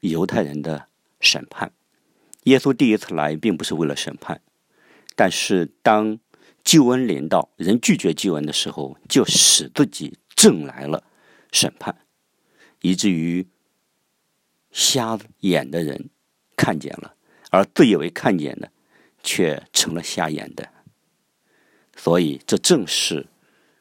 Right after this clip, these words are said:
福音和启示所带来的一个吊诡，有的翻译成是似非而是。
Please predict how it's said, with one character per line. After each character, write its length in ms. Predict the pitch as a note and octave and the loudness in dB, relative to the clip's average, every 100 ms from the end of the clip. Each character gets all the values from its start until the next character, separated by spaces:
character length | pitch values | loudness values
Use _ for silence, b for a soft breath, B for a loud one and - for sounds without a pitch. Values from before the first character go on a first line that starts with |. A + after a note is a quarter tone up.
| _ _ _ _ _ | _ _ _ _ _
福 380 | - - F#2 G#2 | -6 -2 0 2
音 280 | G#2+ A2 D#3 _ | 2 -2 -6 _
和 340 | - D#2+ D#2 | -6 -2 -2
启 360 | E2+ - - D2+ | 0 0 0 0
示 380 | - - - - b b b b b - | -2 0 -2 -6 b b b b b -8
所 240 | - D2+ | -2 0
带 220 | - G2 | 4 2
来 100 | D2+ | 2
的 80 | E2 | -6
一 140 | D2 | -6
个 340 | D2 E2+ C#2 - _ _ _ _ | -4 -4 -4 -8 _ _ _ _
吊 200 | C3+ G#2 | 2 2
诡， 580 | C#2 - D2 D#2+ E2+ - _ _ _ _ _ _ _ - | 0 -8 -10 -8 -10 -10 _ _ _ _ _ _ _ -2
有 160 | D#2+ | 0
的 100 | E2 | 0
翻 220 | E2 G2 | -2 -2
译 60 | F2+ | -2
成 400 | - D#2 D2+ E2 _ b b - | -4 -6 -6 -6 _ b b -14
是 460 | - - E2 D2 - _ | -8 -4 -4 -6 -14 _
似 380 | - - C3+ A#2 | -14 -4 0 0
非 420 | - - G2+ G2 | 0 -2 0 -2
而 180 | - D2 | -6 -2
是。 300 | - - - | 2 2 0